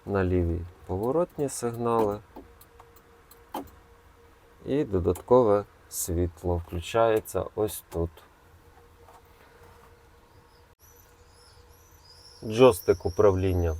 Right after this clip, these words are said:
Це рух вперед, рух назад. Звуковий сигнал.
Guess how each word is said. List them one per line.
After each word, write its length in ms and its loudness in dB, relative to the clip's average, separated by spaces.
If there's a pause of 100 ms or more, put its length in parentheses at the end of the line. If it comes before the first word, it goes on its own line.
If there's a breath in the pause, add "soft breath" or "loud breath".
(1900)
Це 500 4
рух 200 2
вперед, 640 0 (480)
рух 380 -4
назад. 420 0 (3250)
Звуковий 600 2
сигнал. 580 -4